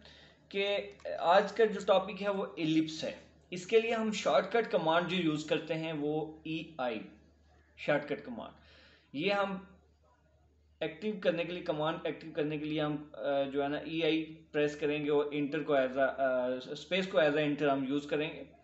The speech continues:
तो हमारी command active हो जाएगी ellipse के। तो basically ellipse कमांड जो है, ये कमांड बेजवी शक्ल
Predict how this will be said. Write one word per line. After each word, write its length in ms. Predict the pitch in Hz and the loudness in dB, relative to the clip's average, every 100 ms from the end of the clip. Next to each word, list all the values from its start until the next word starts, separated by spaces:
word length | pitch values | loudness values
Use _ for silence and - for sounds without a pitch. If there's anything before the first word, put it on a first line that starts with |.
| - - _ | -20 -20 _
तो 120 | - 175 | 2 4
हमारी 260 | 165 165 | 4 2
command 420 | 160 147 143 147 | 2 0 2 2
active 300 | 151 143 143 | 0 -2 -4
हो 100 | 135 | -4
जाएगी 340 | 127 123 110 123 | -4 -6 -6 -8
ellipse 240 | 120 120 | -10 -12
के। 140 | - 123 - - - | -16 -18 -20 -20 -14
तो 80 | 175 | -6
basically 580 | 180 208 233 254 254 185 | -2 -2 -2 -4 -6 -8
ellipse 400 | 180 220 - - | -4 -4 -4 -2
कमांड 500 | - 156 151 185 170 | 0 2 4 2 4
जो 100 | 175 | 4
है, 240 | 170 160 | 4 2
ये 100 | 185 | -2
कमांड 500 | 196 180 156 165 160 | -2 -2 0 0 0
बेजवी 360 | 151 156 160 220 | 2 2 2 0
शक्ल 520 | - 180 185 180 | 0 4 8 6